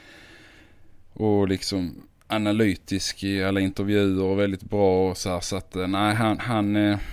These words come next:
hans, jag tror att han har, eh,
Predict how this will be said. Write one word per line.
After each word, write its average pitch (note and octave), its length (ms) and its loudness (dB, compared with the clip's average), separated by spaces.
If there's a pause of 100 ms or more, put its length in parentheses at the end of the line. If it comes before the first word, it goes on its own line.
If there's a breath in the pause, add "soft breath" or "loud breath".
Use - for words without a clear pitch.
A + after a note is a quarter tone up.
(600 loud breath)
hans, - 500 -8
jag G2+ 160 -8
tror G#2 240 -2
att - 140 -8
han G2 200 -2
har, F#2 360 -4
eh, F2+ 160 -4